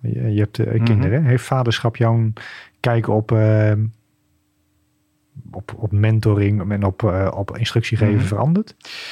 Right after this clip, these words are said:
Speaker 2: Eh, ja, maar vaak is het, eh, wel zo, dat krijg ik wel eens van mijn vrouw te horen, "We zitten nou niet bij de mariniers." Dus als
Speaker 1: Oh.
Speaker 2: ik, snap je? Dus
Speaker 1: Ja.
Speaker 2: als ik thuis wat zeg,
Speaker 1: Ja.
Speaker 2: dan kan het ook op een andere manier. Dus dat is weer, ik, ik zeg altijd zo, "Iedere dag leert men."
Speaker 1: Ja.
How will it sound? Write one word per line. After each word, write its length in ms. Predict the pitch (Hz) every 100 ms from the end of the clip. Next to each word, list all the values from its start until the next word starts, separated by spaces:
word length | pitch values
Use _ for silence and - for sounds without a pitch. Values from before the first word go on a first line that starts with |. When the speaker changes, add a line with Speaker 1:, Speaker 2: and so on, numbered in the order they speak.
| - - - -
Speaker 2:
Eh, 360 | 135 131 117 113
ja, 320 | 104 127 175
maar 240 | 147 113
vaak 340 | - 117 120 123
is 140 | 110
het, 160 | 110 -
eh, 220 | - 110
wel 280 | 104 107 120
zo, 340 | 113 123 131
dat 180 | 110 98
krijg 180 | - 101
ik 60 |
wel 100 | 101
eens 100 | 98
van 100 | -
mijn 120 | 98 95
vrouw 220 | 104 113
te 100 | 107
horen, 340 | 107 110 117
"We 80 | 113
zitten 260 | 117 113 110
nou 180 | 107
niet 140 | 110 113
bij 100 | 113
de 60 |
mariniers." 580 | 113 107 113 98 95 - _ _ -
Dus 200 | - 104
als 100 | 92
Speaker 1:
Oh. 60 |
Speaker 2:
ik, 80 | - - _
snap 260 | - 117
je? 140 | 180 262
Dus 140 | 113 101
Speaker 1:
Ja. 60 |
Speaker 2:
als 140 | 123 117
ik 80 | -
thuis 300 | 127 120 -
wat 180 | 113 -
zeg, 280 | 120 113 -
Speaker 1:
Ja. 180 | 120 98 - -
Speaker 2:
dan 100 | 110
kan 120 | 127
het 80 | 123
ook 80 | 127
op 120 | 120
een 100 | 127
andere 240 | 123 123 120
manier. 420 | 120 95 - - _
Dus 100 | 104
dat 120 | 101 107
is 60 |
weer, 340 | 117 120 123 123 - - - _
ik, 180 | 131 131
ik 180 | - -
zeg 180 | 139 135
altijd 320 | 135 123 117
zo, 360 | 127 131 - - -
"Iedere 220 | 135 123
dag 180 | 120 110
leert 220 | 104 92
men." 200 | - 107 _ _
Speaker 1:
Ja. 180 | 110